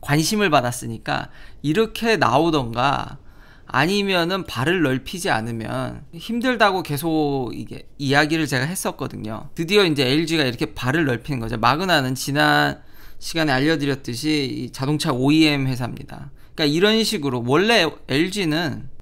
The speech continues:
지엠의 대부분 이제 전장뿐만 아니라 모터까지 어느 정도는 공급을 하고 있었는데 이렇게 이제 한 발자국 더 발을 늘렸다고 보여집니다.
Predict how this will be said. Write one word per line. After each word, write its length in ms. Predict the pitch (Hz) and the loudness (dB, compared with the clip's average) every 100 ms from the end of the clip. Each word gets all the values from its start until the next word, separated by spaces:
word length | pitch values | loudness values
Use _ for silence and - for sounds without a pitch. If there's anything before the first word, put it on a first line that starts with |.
| - | -12
지엠의 840 | - - 165 196 202 202 208 170 | -6 0 4 4 4 4 2 2
대부분 540 | - 123 160 165 175 135 | 0 -2 -2 -2 -2 -2
이제 140 | 123 | -2
전장뿐만 840 | 117 120 147 156 185 190 185 180 | -4 -2 2 2 2 0 0 2
아니라 180 | 156 151 | 2 0
모터까지 760 | 120 135 147 202 190 170 139 123 | 0 -4 -4 -2 -2 0 0 2
어느 260 | 127 180 | 0 0
정도는 800 | 185 185 170 170 165 160 180 170 - - - | 0 0 2 4 4 2 0 -4 -10 -20 -8
공급을 400 | - 147 156 175 | 0 4 4 4
하고 160 | 214 220 | 4 0
있었는데 300 | - 131 143 | 0 0 0
이렇게 480 | 139 160 147 139 160 - - - - | 0 -2 -2 -4 -6 -14 -20 -16 -4
이제 120 | 139 | -2
한 200 | - 220 | 0 4
발자국 480 | 254 240 202 156 151 | 4 6 4 4 0
더 200 | 156 151 | -2 -2
발을 500 | - 139 175 165 127 | 0 2 4 2 2
늘렸다고 1040 | 139 175 185 180 165 147 151 156 156 147 | 0 0 2 4 4 2 0 2 2 0
보여집니다. 800 | 131 143 160 120 113 - 113 - | 0 0 0 -2 -8 -10 -12 -14